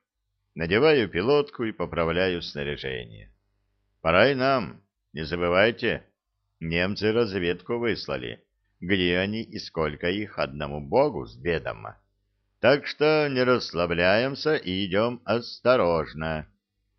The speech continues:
По сторонам смотрим и со влом не торгуем.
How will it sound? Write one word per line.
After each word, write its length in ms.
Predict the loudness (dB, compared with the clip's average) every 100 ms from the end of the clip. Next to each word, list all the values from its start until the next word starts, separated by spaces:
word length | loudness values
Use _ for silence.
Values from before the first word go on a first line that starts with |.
| _ _ _
По 140 | -2
сторонам 640 | 2 4 4 4 4 2 0
смотрим 800 | 0 2 2 0 -2 -2 -6 _ _ _ _ _
и 260 | -2 -2 -2
со 240 | 0 0
влом 560 | 2 2 4 4 0 -2
не 120 | -2
торгуем. 840 | 0 -2 -2 -6 -6 -8 -10 -16